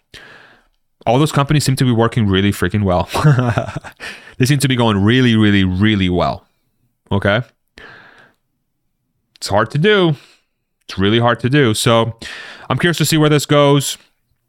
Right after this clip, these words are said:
I would be, what's the most interesting dynamic for me is that Tesla has offered,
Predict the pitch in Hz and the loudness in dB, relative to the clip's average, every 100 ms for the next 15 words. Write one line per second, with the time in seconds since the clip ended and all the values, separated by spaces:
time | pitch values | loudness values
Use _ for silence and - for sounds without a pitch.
0 | _ _ _ _ _ _ 123 147 165 135 | _ _ _ _ _ _ -2 0 2 2
1 | 139 131 123 - 135 143 - - 131 - | 0 2 0 0 0 0 0 -2 -2 0
2 | 143 180 - 165 165 151 147 131 117 117 | 2 2 0 0 0 0 0 0 0 0
3 | 117 - 117 107 104 104 104 104 95 98 | -2 -4 -2 0 2 2 0 0 0 0
4 | 95 92 - 120 120 117 110 98 104 101 | 0 -2 -4 -4 -2 0 0 0 -2 -2
5 | - 101 98 | 0 0 0